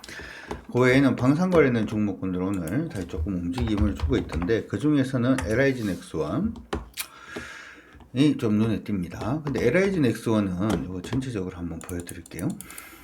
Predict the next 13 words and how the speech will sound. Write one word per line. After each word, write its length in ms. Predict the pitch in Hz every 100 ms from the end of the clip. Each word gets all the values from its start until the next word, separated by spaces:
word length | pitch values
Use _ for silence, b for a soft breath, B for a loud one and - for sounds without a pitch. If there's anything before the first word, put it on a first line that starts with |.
| B B B - B B B
추세가 340 | - 208 208 151
상방으로 600 | 196 202 202 202 160 117
타고, 380 | - 170 160 123
타고 280 | 190 196 190
올라왔는지는 800 | 165 120 104 101 92 90 90
꽤 100 | 90
오래됐어요. 640 | 113 - - 92 - 80 82
그쵸? 380 | 80 - 135 175
지금 260 | - 95 90
보면 260 | 95 92
이렇게 300 | 107 123 95
추세 260 | - 90 87
잡고, 460 | 80 78 - 110